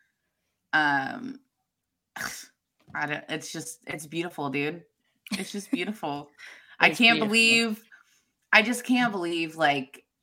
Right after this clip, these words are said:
Speaker 1: we started this podcast over a, uh, about a, less than a year ago.
Speaker 2: Yeah,
Speaker 1: Almost a
Speaker 2: like,
Speaker 1: year ago?
Speaker 2: yeah. Uh,
Speaker 1: I
Speaker 2: a
Speaker 1: don't
Speaker 2: little
Speaker 1: know.
Speaker 2: over a year ago, I think.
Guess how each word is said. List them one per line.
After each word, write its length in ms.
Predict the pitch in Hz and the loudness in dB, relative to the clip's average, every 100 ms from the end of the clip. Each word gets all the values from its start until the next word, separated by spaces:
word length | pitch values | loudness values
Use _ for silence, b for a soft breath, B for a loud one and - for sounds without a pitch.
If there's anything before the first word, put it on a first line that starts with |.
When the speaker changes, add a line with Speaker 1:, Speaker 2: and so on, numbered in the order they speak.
| - | -10
Speaker 1:
we 120 | 170 | -4
started 280 | - 185 170 | 2 4 2
this 120 | 165 | 0
podcast 640 | 180 170 175 170 160 160 - - - _ _ _ - | 4 2 4 2 4 0 -8 -20 -20 _ _ _ -6
over 640 | 170 156 170 160 160 160 - | -4 0 2 2 2 0 -2
a, 240 | 185 - _ _ | -6 -8 _ _
uh, 200 | 202 190 170 | -4 2 4
about 380 | 180 175 180 | 6 8 6
a, 240 | 160 214 - _ _ _ - | 2 -2 -6 _ _ _ 2
less 280 | 196 190 | 4 4
than 160 | - 175 | 0 -4
a 40 | |
year 200 | 156 143 | -2 -2
ago. 380 | 143 - - 185 185 - - - | -4 -6 -10 -10 -16 -20 -14 2
Speaker 2:
Yeah, 100 | 247 | 4
Speaker 1:
Almost 280 | 240 269 330 | 4 0 0
a 40 | |
Speaker 2:
like, 80 | 277 | 0
Speaker 1:
year 140 | 359 | 0
ago? 40 | 370 | 4
Speaker 2:
yeah. 300 | 269 262 214 B B B _ | 6 6 4 B B B _
Uh, 180 | 214 240 | 8 8
Speaker 1:
I 80 | - | 8
Speaker 2:
a 60 | 214 | 8
Speaker 1:
don't 80 | 214 | 8
Speaker 2:
little 200 | 285 226 | 8 8
Speaker 1:
know. 80 | |
Speaker 2:
over 200 | 202 214 190 180 | 6 4 2 2
a 60 | |
year 220 | 165 175 | 2 2
ago, 200 | 180 151 | 2 2
I 80 | 147 | 0
think. 520 | - 180 185 170 - | 0 -2 -2 -2 -8